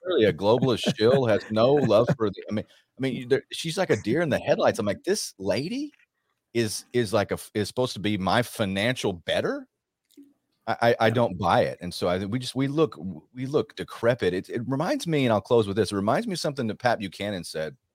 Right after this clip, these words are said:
Speaker 1: about, uh, when he was at Reykjavik at the end of the Cold War, and Reagan was pushing for Star Wars and S D I, and, uh, Gorbachev,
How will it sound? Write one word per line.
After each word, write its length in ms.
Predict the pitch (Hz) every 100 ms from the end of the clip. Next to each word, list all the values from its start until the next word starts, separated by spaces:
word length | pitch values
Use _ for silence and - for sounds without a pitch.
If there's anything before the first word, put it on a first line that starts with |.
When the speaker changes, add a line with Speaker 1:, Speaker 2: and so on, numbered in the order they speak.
| _ _ _ _ _ -
Speaker 1:
about, 520 | 95 90 98 98 - _ _ _ _ _ -
uh, 460 | 95 85 78 76 -
when 220 | - 107 98
he 140 | 120
was 160 | 107 92
at 100 | 82
Reykjavik 540 | 92 113 - 73 - - 339 - - - - _ _ _ -
at 100 | 92
the 120 | 101
end 80 | 107
of 60 |
the 80 | 90
Cold 300 | - 107 92
War, 300 | 87 123 107
and 100 | 78
Reagan 300 | 87 101 101
was 120 | 90 -
pushing 340 | - 107 90
for 120 | 90
Star 320 | - 101 104
Wars 220 | 90 85 80
and 100 | 85
S 160 | 85
D 180 | 85 82
I, 320 | 107 117 69 - _ _ _ _ -
and, 360 | 95 92 87 87
uh, 120 | 85
Gorbachev, 720 | 98 131 131 - 92 95 -